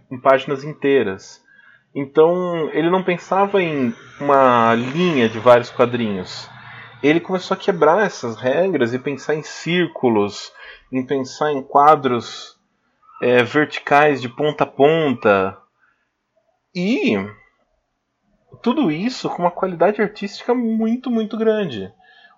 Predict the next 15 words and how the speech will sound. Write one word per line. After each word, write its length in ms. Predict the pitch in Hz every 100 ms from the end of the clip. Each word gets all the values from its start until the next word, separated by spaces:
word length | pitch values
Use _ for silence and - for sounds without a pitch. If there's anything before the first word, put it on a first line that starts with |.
| -
Um 100 | 165
desenho 440 | 170 160 185 202
extremamente 1120 | 196 - - 185 226 254 202 151 165 175 147
detalhista, 920 | 135 - 117 117 135 135 - 147 143 - _ - - _ -
um 100 | 147
desenho 440 | 151 143 170 175
com 180 | 180 170
cenários 720 | - 170 156 156 180 202 180
complexos 1400 | - 175 170 - 147 170 185 180 - - 139 127 127 - - _ _ _ -
e 560 | 143 165 160 151 143 127 117 120 131 139
de 100 | 147
profundidade, 1120 | - - 185 175 170 131 143 180 156 113 117
né? 180 | 135 156
Porque 300 | 127 120 139
ele 260 | 139 135